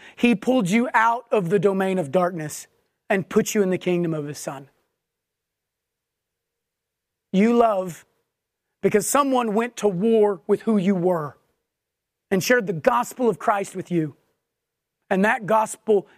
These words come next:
killed the old you and made you a new creation, pulled you from the domain of darkness and brought you into the kingdom of light. And you look at that moment, you look at that sword that plunged into your heart,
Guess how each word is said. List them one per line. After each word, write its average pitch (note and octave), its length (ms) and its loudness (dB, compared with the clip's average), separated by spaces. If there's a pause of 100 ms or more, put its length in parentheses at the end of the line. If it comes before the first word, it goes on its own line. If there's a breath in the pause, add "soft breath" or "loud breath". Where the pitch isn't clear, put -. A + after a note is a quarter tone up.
(120)
killed D4+ 440 2
the G#3+ 120 4
old F3+ 220 -4
you F3+ 300 -6 (800)
and F3 160 4
made G3 220 2
you G3 100 0
a F#3 40 0
new F3 160 0
creation, D#3 600 -2 (420)
pulled A#3 280 2
you B3+ 100 4
from A#3 200 0
the A3 80 4
domain G#3 320 0
of D#3 100 -6
darkness F3 460 -2 (220 loud breath)
and F#3+ 180 0
brought A3 240 0
you G3+ 80 0
into G3 120 0
the F3+ 80 -2
kingdom F#3+ 280 2
of E3+ 120 -2
light. F3+ 280 0 (240 loud breath)
And A3 160 2
you C4 180 4
look A#3+ 220 4
at C#4 140 -4
that C4 260 0
moment, C4 540 2
you A#3+ 280 4
look B3 240 4
at A#3+ 120 -2
that B3 240 2
sword C4+ 400 0
that - 180 -4
plunged C4 460 0
into C4 340 2
your B3+ 160 4
heart, C4 240 2